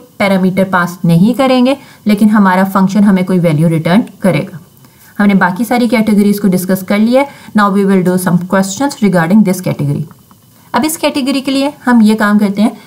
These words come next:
हम अपने even odd वाले function को ही modify करते हैं। हमने difference क्या लाना है,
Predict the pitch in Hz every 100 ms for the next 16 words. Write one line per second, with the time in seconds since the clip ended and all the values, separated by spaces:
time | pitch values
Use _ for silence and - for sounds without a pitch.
0 | - 220 220 220 233 - 220 220 254 196
1 | 180 180 185 196 170 170 170 175 175 285
2 | - 185 165 156 156 151 - - - -
3 | _ _ _ - - 208 226 208 202 240
4 | 247 269 254 233 220 226